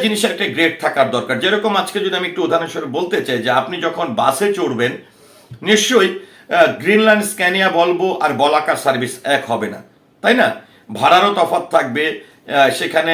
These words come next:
আহ, যাত্রী সেবার মানও, আহ, তফাৎ থাকবে, যার ফলে আপনি কিন্তু বিচার বিশ্লেষণ করতে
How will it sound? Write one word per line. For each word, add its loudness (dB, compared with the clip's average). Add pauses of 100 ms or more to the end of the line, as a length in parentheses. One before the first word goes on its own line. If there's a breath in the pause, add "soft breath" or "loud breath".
আহ, -2 (100)
যাত্রী 0
সেবার -2
মানও, 2
আহ, -4
তফাৎ -2 (100)
থাকবে, -2
যার 2
ফলে 0 (540 loud breath)
আপনি 2
কিন্তু -2 (100)
বিচার 0
বিশ্লেষণ -6
করতে 0